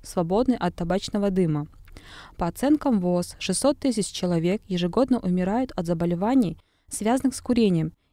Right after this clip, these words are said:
и от вторичного воздействия табачного дыма на некурящих людей. Табачный дым, воздействующий на некурящего человека, также известный как табачный дым окружающей среды или пассивное курение,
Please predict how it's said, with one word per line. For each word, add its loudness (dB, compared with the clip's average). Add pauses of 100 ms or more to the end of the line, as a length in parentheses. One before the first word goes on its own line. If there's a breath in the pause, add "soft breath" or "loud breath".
и 2
от 2
вторичного -2
воздействия -2
табачного -2
дыма 4
на 0
некурящих -2
людей. 0 (760)
Табачный 4
дым, 2
воздействующий 0
на 2
некурящего 0
человека, 0 (100)
также 0
известный 0
как -6
табачный 0
дым 4
окружающей 0
среды 0 (320)
или 4
пассивное 0
курение, 2